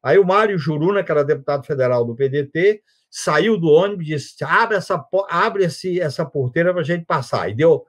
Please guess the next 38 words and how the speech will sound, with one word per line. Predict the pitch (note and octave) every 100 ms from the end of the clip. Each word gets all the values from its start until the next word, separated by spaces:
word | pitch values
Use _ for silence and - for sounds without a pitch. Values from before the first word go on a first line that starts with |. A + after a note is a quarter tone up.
| _ _ _ _
como | D#3 D#3
se | C3+ F3
fosse | C#3+ F3+ -
o | D#3+
chefe. | - F3+ C#3 - - D3+ F3+
E, | D#3 F3
e, | E3+ _
e | - D#3
os | F#3 -
policiais | F#3+ F#3 - E3+ F3
abriram. | G3 G3+ F#3+ C#3 B2 - _ D2 - _ _ _ _ _ _ _
Fomos | F3 A3 G#3+ F3
pra | G#3 E3
São | - F#3+
Geraldo | E3 D3+ D3+ F#3+ G3+
e | G3
fizemos | G3 D#3 F#3 F#3+ E3
em | E3
São | - F3
Geraldo | D#3 D3+ F3 F3+
um | E3+
ato | E3 F3
parecido | - F3 C#3 - F3+
com | E3+ F3
esse | D#3+
de | D#3+
Xinguara. | - F3+ C#3+ G#2+ E2 D#2 _ _ _ -
E | D3+
de | F#3
São | E3 B3 B3+
Geraldo | G3 F#3 D3+ D3 C#3+
pra | D#3
Xinguara, | C3+ - F#3 E3 E3+ F#3+
nós | F#3 F#3
vi-, | - F#3
fomos | C3+ D#3 D#3 F3+ F#3+
de | D3 F3+
avião. | F3+ F#3 F3 F3 D3+